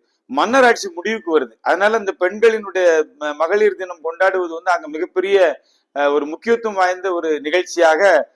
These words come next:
அங்க ஒரு அங்கீகரிக்கப்பட்டு அந்த பெண்களுக்கு முக்கியத்துவத்தை கொடுக்குறாங்க. இது மிகப்பெரிய முக்கியமான செய்தி. இதுக்கு அப்புறம் என்ன ஆகுதுன்னா, பெண்கள் வந்து ஒவ்வொரு, ஒவ்வொரு நாடுகள்லயும்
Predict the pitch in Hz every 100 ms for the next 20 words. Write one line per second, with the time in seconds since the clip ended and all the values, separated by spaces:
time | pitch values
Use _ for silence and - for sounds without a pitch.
0 | _ - 147 151 147 143 165 180 185 175
1 | - 151 202 180 156 156 156 180 160 156
2 | - 190 180 165 156 131 139 131 123 -
3 | 135 151 135 151 175 180 185 156 139 170
4 | 160 160 127 123 120 - _ _ _ _
5 | _ 170 202 190 185 208 208 196 180 165
6 | 185 220 - 185 220 226 220 185 165 165
7 | 220 190 143 123 _ _ - 175 240 269
8 | 247 202 185 175 196 226 208 175 190 202
9 | 190 175 185 214 170